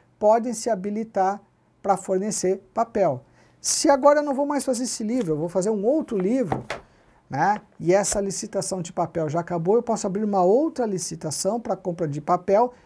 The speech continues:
e outro fornecedor ou o mesmo fornecedor pode participar e pode ganhar a licitação. Então não há, a priori, uma definição de exclusividade de fornecedor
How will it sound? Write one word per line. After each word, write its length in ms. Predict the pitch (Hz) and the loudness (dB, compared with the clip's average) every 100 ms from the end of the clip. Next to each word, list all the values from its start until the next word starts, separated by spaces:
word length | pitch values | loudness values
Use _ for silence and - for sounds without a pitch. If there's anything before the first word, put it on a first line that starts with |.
| _ - | _ -2
e 160 | 233 | 4
outro 380 | 277 330 311 311 | 6 4 2 -4
fornecedor 840 | - 240 226 202 208 180 214 269 - | -2 -2 -2 -4 -4 0 2 0 0
ou 300 | 226 262 294 | 2 4 4
o 40 | 262 | 2
mesmo 460 | 226 262 277 220 | 2 4 2 0
fornecedor 640 | - 202 190 175 180 202 | -4 -4 -4 -4 -2 -2
pode 340 | 220 220 226 220 | -2 0 0 -2
participar 800 | 233 226 - 226 208 202 226 - _ | -4 -6 -6 -6 2 2 0 -8 _
e 80 | 285 | -8
pode 480 | - 214 190 190 233 _ - | -2 2 2 2 -6 _ 2
ganhar 460 | 233 247 202 208 | 4 4 2 0
a 80 | 226 | 0
licitação. 720 | 220 214 233 262 240 - 220 | -4 -8 -10 -10 -8 -8 -8
Então 180 | 156 240 | -6 -6
não 200 | 269 240 | -2 0
há, 180 | 254 294 | 0 0
a 60 | |
priori, 600 | - 190 156 180 233 190 - - - - | -2 0 2 4 4 0 -4 -14 -10 -2
uma 200 | 208 202 | 0 2
definição 760 | 233 226 220 208 - 208 220 | 2 0 0 0 0 0 0
de 160 | 202 202 | 0 0
exclusividade 1300 | 233 226 - 233 185 220 226 185 190 196 190 220 - _ _ | 0 0 -6 -6 -4 -4 -4 2 4 4 2 -6 -14 _ _
de 100 | 208 | -6
fornecedor 840 | 202 220 208 214 214 233 185 208 | -2 0 0 2 2 4 4 2